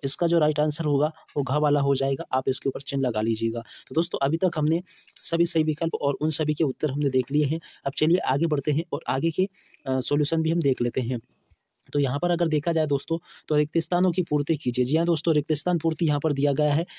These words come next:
रिक्त स्थान पूर्ति की बात की जाए दोस्तों, तो ये आपसे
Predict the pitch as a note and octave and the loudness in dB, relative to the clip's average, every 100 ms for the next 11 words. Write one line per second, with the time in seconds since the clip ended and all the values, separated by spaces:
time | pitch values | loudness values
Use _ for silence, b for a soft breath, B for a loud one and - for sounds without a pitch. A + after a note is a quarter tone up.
0 | B D3 C#3 E3+ - F3+ E3+ D#3 E3+ F3+ | B -2 0 0 0 -2 0 0 0 0
1 | D3+ D3+ - D3+ D3 C#3 - E3 B B | 0 0 0 2 2 0 0 -2 B B
2 | D3 D3 E3 - - | 0 2 2 0 -4